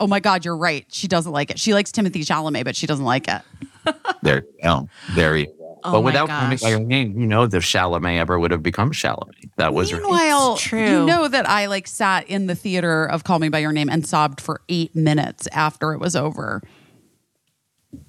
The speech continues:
Speaker 2: It was, yeah, well, the last shot of
Speaker 1: T.
Speaker 2: Mm.
Speaker 1: Chalamet.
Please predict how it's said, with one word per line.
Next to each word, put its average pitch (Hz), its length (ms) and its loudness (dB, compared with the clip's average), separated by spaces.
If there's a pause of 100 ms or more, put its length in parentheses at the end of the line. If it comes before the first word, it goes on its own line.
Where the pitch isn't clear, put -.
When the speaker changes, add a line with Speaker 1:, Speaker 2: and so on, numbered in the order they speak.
(200)
Speaker 2:
It - 160 2
was, 95 360 0
yeah, 71 200 2
well, 78 140 -2
the 90 100 0
last 92 340 0
shot 67 440 -2 (180)
of 80 220 -4 (1400)
Speaker 1:
T. - 160 4
Speaker 2:
Mm. 90 100 4
Speaker 1:
Chalamet. 139 500 -2